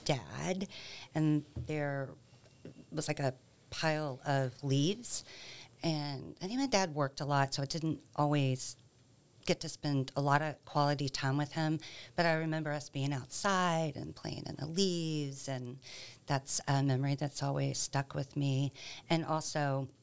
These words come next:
memories of just any time that our family went swimming. There were really big parks where I grew up. Um,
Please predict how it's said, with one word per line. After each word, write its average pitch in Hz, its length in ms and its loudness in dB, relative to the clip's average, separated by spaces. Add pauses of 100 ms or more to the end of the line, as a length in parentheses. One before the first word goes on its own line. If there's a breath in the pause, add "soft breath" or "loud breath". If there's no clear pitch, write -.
(680)
memories 151 520 2
of 147 260 0
just - 300 -2
any 160 200 4
time 143 320 -2
that 131 240 -2
our 143 120 0
family 135 680 2 (420 soft breath)
went 147 180 2
swimming. 135 540 2
There 139 100 -8
were 135 120 -2
really 135 260 2
big 131 320 -2
parks - 440 0
where 131 140 0
I 127 140 4
grew 127 260 0
up. 123 320 0 (140)
Um, 127 320 0